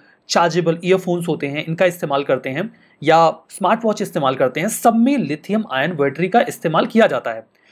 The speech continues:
लेकिन उसको मैन्युफैक्चर इंडिया में नहीं किया जाता, बल्कि इनकी मैन्युफैक्चरिंग के लिए हम डिपेंडेंट हैं दूसरे देशों के ऊपर और हम इसे अपने यहाँ इंपोर्ट करते हैं। ये भी एक महत्वपूर्ण कारण है कि जो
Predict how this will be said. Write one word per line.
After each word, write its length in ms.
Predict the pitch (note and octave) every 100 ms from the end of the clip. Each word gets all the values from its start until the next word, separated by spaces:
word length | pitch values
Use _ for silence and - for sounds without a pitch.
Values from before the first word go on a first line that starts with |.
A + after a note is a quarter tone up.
| _ _ _ _
लेकिन 400 | D#3+ G3+ A#3 D4+ -
उसको 360 | F#3 - - D4+
मैन्युफैक्चर 540 | F3 F#3 C4 B3+ D#4
इंडिया 200 | C#4+ C4+ C4
में 80 |
नहीं 140 | A#3 F3+
किया 140 | D#3+
जाता, 340 | B2+ A#2 A2+ - _ -
बल्कि 180 | F3 B3+
इनकी 180 | A#3 B3+
मैन्युफैक्चरिंग 580 | F#3+ F#3 F#3+ - A#3+ B3
के 80 |
लिए 160 | F#3 A3
हम 160 | A#3 G3
डिपेंडेंट 500 | F3 F#3 G3+ A#3 A#3+
हैं 100 | A3+
दूसरे 260 | F#3+ A#3
देशों 260 | D#3+ C#3 D3+
के 100 | C#3
ऊपर 220 | C3 A3 - - -
और 80 | G3+
हम 80 |
इसे 140 | A3+ B3
अपने 180 | F#3+ F#3
यहाँ 140 | A#3
इंपोर्ट 360 | F#3+ E3+ E3 D#3
करते 240 | A#2+ B2+
हैं। 160 | A#2 - - - F3
ये 100 | A3
भी 120 | C4+
एक 80 | A#3
महत्वपूर्ण 400 | A3+ A3+ A#3 G#3+
कारण 260 | E3+ D3+
है 140 | D3+ G3+
कि 100 |
जो 140 | G3+